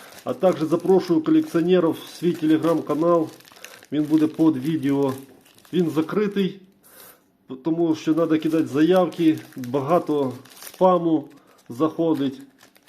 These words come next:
Щоб лишнього не кидали часто, я прикрив його.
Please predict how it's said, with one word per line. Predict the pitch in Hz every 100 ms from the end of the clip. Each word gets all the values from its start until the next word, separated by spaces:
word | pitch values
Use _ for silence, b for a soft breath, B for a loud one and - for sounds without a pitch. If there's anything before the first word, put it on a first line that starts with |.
| - - -
Щоб | - 139
лишнього | 175 170 160 151
не | 147
кидали | 156 147 180 170 160
часто, | 165 165 - 151 143
я | 156 156 143 - -
прикрив | 143 139 135 139 117
його. | 117 107